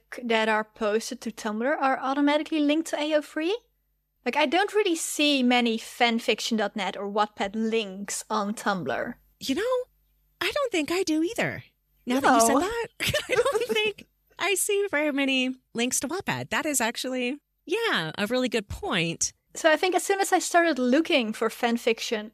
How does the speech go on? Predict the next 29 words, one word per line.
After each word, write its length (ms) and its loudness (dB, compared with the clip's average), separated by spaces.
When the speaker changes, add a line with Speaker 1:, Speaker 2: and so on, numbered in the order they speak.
Speaker 1:
on 220 4
Tumblr 500 2
and, 120 -4
like, 180 2
following 460 2
more 140 -2
people 380 0
there, 400 0
you 100 0
just 200 0
kinda 280 0
automatically 580 0
start 360 -4
using 420 -2
A 200 -2
O 80 -2
three 340 -2
more. 580 -2
'Cause 140 2
that's 260 2
just 420 -2
where 360 2
you 120 4
find 380 2
all 160 4
the 60 0
fics 340 -4
now. 320 -8
Speaker 2:
Right, 640 0